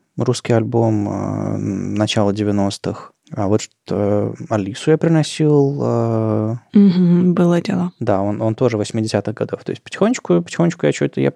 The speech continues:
Speaker 1: попритаскиваю. Вот Майк, это, по-моему, самое, э, антикварное, <laughs> что я приносил. Восемьдесят второй год, очень лоу-фай.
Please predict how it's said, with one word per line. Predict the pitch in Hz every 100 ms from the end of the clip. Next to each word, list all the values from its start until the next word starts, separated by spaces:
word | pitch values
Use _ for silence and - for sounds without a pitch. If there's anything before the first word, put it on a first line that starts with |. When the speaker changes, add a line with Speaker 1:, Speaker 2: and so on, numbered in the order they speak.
| -
Speaker 1:
попритаскиваю. | 135 151 - 90 - - - 117
Вот | 123 120
Майк, | 107 117 170 -
это, | 127 131 143
по-моему, | 131 127
самое, | 123 131 123 110 123 139 _ -
э, | 107
антикварное, | 110 117 - 135 117 135 123 120
<laughs> | -
что | - 131
я | 120
приносил. | 110 113 113 - 143 143
Восемьдесят | 113 113 110
второй | - 110 110
год, | 113 131 - - -
очень | - 127 113 -
лоу-фай. | 107 107 107 - 123 135 170